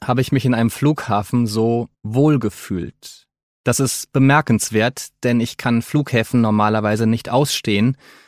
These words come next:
und das Terminal zwei von London Heathrow wirkt mit seinen Chrom- und Beige-Tönen etwa so gemütlich wie ein mikrobiologisches Hochsicherheitslabor,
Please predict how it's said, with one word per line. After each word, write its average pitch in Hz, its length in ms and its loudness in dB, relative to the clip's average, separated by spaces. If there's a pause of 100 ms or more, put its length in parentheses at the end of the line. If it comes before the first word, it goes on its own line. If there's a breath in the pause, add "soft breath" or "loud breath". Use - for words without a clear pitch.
(120)
und 123 120 0
das 123 140 -2
Terminal 147 420 2
zwei 135 500 0
von 131 240 0
London 123 320 4
Heathrow 123 640 0
wirkt 135 300 0
mit 127 120 0
seinen 117 320 0
Chrom- 143 380 -2
und - 180 -2
Beige-Tönen 131 800 0 (220 soft breath)
etwa 160 320 -2
so 135 120 0
gemütlich 113 560 2
wie 117 120 0
ein 110 160 2
mikrobiologisches 113 960 0
Hochsicherheitslabor, 101 1120 -2